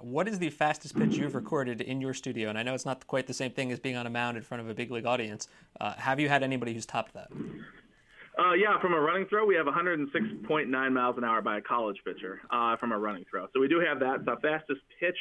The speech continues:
Speaker 2: that we have here, like a flat ground type throw, I believe is in the low one hundreds.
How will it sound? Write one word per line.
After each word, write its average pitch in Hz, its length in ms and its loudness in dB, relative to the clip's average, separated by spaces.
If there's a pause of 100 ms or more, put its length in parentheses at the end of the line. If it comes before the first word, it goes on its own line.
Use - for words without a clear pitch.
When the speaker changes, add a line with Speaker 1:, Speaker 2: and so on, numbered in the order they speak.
(140)
Speaker 2:
that 143 100 4
we 143 140 2
have 139 320 -2
here, 131 280 2 (240)
like 123 120 2
a 113 60 2
flat 131 240 0
ground 127 240 0
type 127 160 2
throw, 135 120 2
I 120 40 2
believe 127 340 4
is 127 60 4
in 110 100 -2
the 104 60 0
low 107 180 4
one 101 180 0
hundreds. 92 380 -8